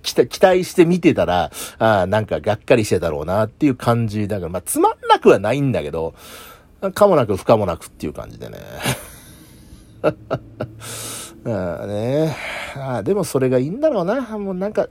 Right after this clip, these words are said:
うん、面白すぎずつまらなすぎずさ、はあ、紅白ってこんなだよね、くだらね、みたいなさ。そういうことを言いながら、でも見れる番組を作るっていうのも、またそれはそれで価値ですから。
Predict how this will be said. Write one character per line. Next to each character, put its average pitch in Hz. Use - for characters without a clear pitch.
う 170
ん、 165
面 165
白 175
す 170
ぎ 196
ず 202
つ -
ま 175
ら 180
な 180
す 180
ぎ 202
ず 185
さ、 170
は 95
あ、 78
紅 131
白 98
っ -
て -
こ -
ん 127
な 143
だ 160
よ 117
ね、 120
く 120
だ 110
ら 101
ね、 117
み 113
た 90
い 78
な 73
さ。 -
そ -
う 277
い 294
う 320
こ -
と 226
を -
言 240
い 247
な 254
が 202
ら、 147
で 202
も 185
見 151
れ 254
る 247
番 127
組 190
を 214
作 -
る 285
っ -
て -
い -
う 196
の 160
も、 107
ま 113
た 262
そ 196
れ 220
は 233
そ 214
れ 214
で 208
価 -
値 196
で 117
す -
か -
ら。 -